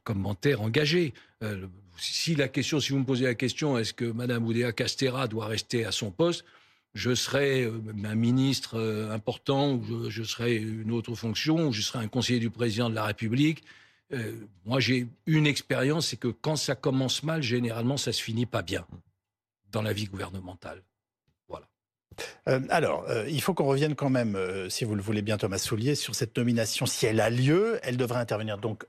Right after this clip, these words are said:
Speaker 2: demain, euh, au lendemain de sa relaxe dans l'affaire des emplois, euh, présumés fictifs du, du modem. C'est ça qui a tout changé ?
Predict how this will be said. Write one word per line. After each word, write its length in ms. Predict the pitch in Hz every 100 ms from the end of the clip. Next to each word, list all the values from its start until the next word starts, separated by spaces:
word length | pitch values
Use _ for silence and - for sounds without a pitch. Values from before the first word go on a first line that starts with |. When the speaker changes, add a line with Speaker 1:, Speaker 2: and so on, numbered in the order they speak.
| _
Speaker 2:
demain, 580 | 131 120 170 190 185 170 - - - -
euh, 600 | 120 113 110 104 101 113
au 120 | 165
lendemain 320 | 160 170 160
de 60 | 160
sa 120 | -
relaxe 320 | 120 131 143
dans 100 | 117
l'affaire 240 | 117 110 113
des 140 | 110
emplois, 300 | 107 127 113
euh, 40 | 98
présumés 360 | 113 104 110
fictifs 340 | - 113 - 110
du, 140 | 113
du 100 | 117
modem. 380 | 120 120 165 202 - - - -
C'est 140 | 196
ça 140 | -
qui 100 | 214
a 40 | 180
tout 100 | 175
changé ? 300 | 170 156 180